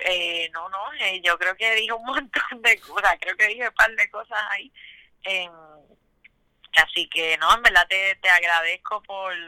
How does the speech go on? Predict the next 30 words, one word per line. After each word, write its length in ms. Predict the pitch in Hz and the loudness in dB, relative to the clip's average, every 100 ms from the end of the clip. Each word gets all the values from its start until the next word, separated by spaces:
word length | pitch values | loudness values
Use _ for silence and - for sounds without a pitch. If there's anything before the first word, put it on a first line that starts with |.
| 165 160 156 _ - | -16 -20 -20 _ -6
por 200 | 170 170 | -4 -4
esta 760 | 170 - 180 175 180 180 175 180 | -4 0 2 2 2 0 -2 -6
conversación 880 | 180 175 185 - 196 - - 302 381 240 247 - - - - - | -10 -6 -6 -2 -2 -2 -6 -8 -8 -14 -16 -18 -18 -20 -20 -16
y 920 | 196 196 190 185 175 175 175 175 170 | -14 -10 -10 -10 -12 -12 -12 -14 -8
por 100 | 185 175 | -2 -2
este 220 | - 185 | -2 -8
proyecto 460 | 190 185 180 - 185 | -8 -6 -4 -2 -2
que 100 | 185 | -2
tú 120 | 185 | -4
tienes, 460 | 196 214 240 226 220 | 0 2 4 2 0
que 60 | 196 | -2
está 200 | - 170 | 0 0
nítido, 560 | 202 247 240 220 214 | -4 -8 -2 0 -2
de 100 | 208 185 | -2 -6
entrevistar 500 | - 160 156 165 156 | -6 -10 -4 0 4
a 160 | 165 | 4
diferentes 420 | 175 180 175 175 180 | 2 -4 -4 -2 -4
personas 380 | 180 - 180 180 | -4 -2 0 0
que 100 | 180 | -2
tienen 320 | 170 165 165 | -10 -12 -12
distintas 520 | 165 175 - 170 175 175 | -14 -14 -14 2 4 4
iniciativas 760 | 165 165 180 180 247 269 220 220 - - - - - | 0 -2 0 2 0 0 2 0 -6 -14 -16 -18 -10
y 420 | 175 180 170 170 | -6 -6 -6 -6
tu 100 | 180 | -8
iniciativa. 880 | 170 170 175 175 240 269 220 220 220 - | -8 -6 -4 -4 -2 2 2 2 -2 -6
Eh, 400 | 185 185 175 170 160 160 - | -4 -4 -4 -6 -10 -20 -6
so, 560 | 180 170 170 165 165 165 | -2 -2 -4 -6 -8 -10
yeah, 420 | 165 202 269 233 | 2 4 6 2
muchas 540 | 190 180 180 180 214 214 | -6 -16 -14 0 0 2
gracias. 440 | 208 233 302 277 | -2 -2 -4 -6